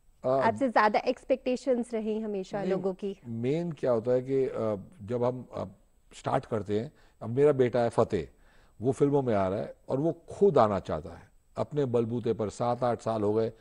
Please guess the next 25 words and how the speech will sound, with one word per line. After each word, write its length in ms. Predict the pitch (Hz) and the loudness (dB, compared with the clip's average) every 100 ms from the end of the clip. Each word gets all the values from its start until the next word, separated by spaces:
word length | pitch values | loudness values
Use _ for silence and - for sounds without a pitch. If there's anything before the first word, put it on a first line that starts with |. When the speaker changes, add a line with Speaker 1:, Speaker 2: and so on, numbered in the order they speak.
| - - _ | -20 -20 _
Speaker 1:
वो 80 | 107 | -2
रेडी 240 | 110 120 127 | 2 4 6
हो 160 | 113 | 6
रहा 120 | 113 | 4
है 60 | 131 | 4
और 120 | 127 | 2
वो 200 | 139 143 - | 0 -2 0
खुद 200 | 220 196 | 0 2
अपने 240 | 160 180 | 0 2
आप 160 | 170 - | 2 2
कर 140 | 127 | 2
रहा 120 | 117 | 4
है 60 | 113 | 4
हर 80 | 101 | 2
चीज़। 300 | 113 87 120 | -2 -6 2
He 60 | |
doesn't 220 | 147 156 151 | 4 4 2
want 140 | 139 - - - | -2 -14 -18 -4
anybody's 440 | 135 151 147 135 104 | 2 6 6 6 4
help। 160 | 101 - - _ _ _ - | 2 0 -12 _ _ _ -6
तो 60 | 135 | 0
that 180 | 160 | 2
is 120 | 196 151 | 2 4
very 220 | 196 165 | 4 4
good। 180 | 190 | 0